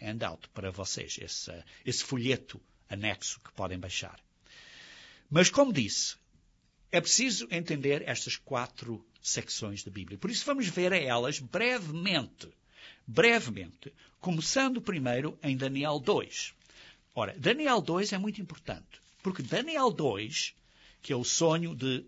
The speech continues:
Nabucodonosor, ah,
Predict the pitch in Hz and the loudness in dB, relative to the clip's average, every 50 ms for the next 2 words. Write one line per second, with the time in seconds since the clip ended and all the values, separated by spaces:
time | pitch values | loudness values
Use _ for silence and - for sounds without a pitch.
0 | - - 113 120 123 120 127 120 - 139 117 107 104 104 101 98 95 - _ _ | -12 -8 -6 -4 -2 -2 -4 -4 -6 -8 -8 -6 -8 -8 -8 -10 -12 -14 _ _
1 | _ _ _ _ - 104 101 104 98 104 107 101 95 - - 98 127 185 185 _ | _ _ _ _ -14 -10 -8 -6 -6 -2 -2 -2 -2 -2 -4 -6 -6 -10 -12 _
2 | _ _ _ _ _ _ - - - - - - _ _ _ - - - - | _ _ _ _ _ _ -20 -20 -20 -20 -20 -20 _ _ _ -20 -18 -18 -18